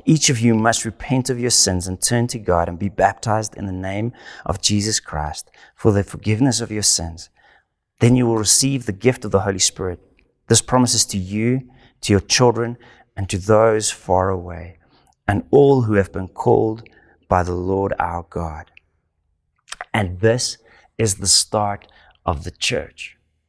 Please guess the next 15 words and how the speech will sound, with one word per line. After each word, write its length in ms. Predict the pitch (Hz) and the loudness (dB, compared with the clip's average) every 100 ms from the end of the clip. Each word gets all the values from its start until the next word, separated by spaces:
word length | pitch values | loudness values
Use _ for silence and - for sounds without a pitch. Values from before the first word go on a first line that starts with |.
| _ _ _ _ - | _ _ _ _ -4
And 300 | 92 87 98 | -4 -2 0
this 360 | 120 123 - - - - - | 0 0 -6 -10 -20 -12 -2
is 180 | 104 104 | 2 2
exactly 760 | 95 101 110 - - 90 92 _ _ | 2 2 0 -2 -12 -12 -14 _ _
what 260 | 101 104 - | 0 0 0
we 300 | 113 113 107 | -4 -6 -8
try 400 | - 113 104 101 | -6 -2 0 -2
to 120 | 87 | -6
be, 520 | 95 107 107 107 110 | -8 -4 -4 -4 -6
or 220 | - 95 | -6 -6
who 220 | 110 113 113 | -6 -6 -4
we 180 | 107 | -4
try 300 | 104 - 95 | -6 -8 -8
to 100 | 92 | -8
be 460 | 82 98 92 95 | -10 -8 -8 -8